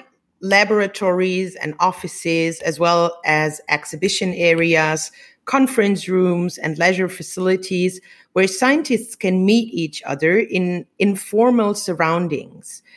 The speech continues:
So could you please give us a picture,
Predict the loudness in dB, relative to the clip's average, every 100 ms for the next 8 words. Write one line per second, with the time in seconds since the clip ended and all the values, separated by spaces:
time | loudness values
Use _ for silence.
0 | -20 -20 -18 0 2 2 0 0 0 4
1 | 2 2 -2 2 2 0 -2 0 0 -2
2 | -2 -4 -4 -4 -4